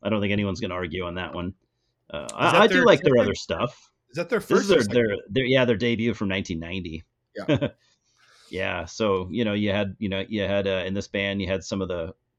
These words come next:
Speaker 1: original Morbid Angel members. And so it does, it's got a little bit of a Morbid Angel sound, a little bit of early. I've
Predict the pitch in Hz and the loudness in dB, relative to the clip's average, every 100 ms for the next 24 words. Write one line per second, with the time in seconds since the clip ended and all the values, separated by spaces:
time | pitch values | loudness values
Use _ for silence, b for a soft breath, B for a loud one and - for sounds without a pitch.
0 | _ 101 107 90 92 90 92 113 123 110 | _ -4 -4 -4 -4 -6 -4 2 4 4
1 | 110 113 101 104 104 98 113 107 101 98 | 0 0 0 -2 -2 -2 -2 -2 -2 -2
2 | 98 98 95 92 85 82 85 _ _ _ | -2 -4 -6 -8 -8 -12 -16 _ _ _
3 | _ _ _ 120 131 196 - - _ _ | _ _ _ 0 6 6 4 -6 _ _
4 | 202 - 254 214 214 196 170 139 135 131 | -6 0 0 4 4 4 4 4 4 4
5 | 120 117 110 117 - 107 107 120 110 104 | 4 2 0 -2 -2 -2 0 0 0 -2
6 | 101 104 101 98 95 - _ - 127 - | -4 -4 -2 -4 -8 -18 _ -2 -2 -2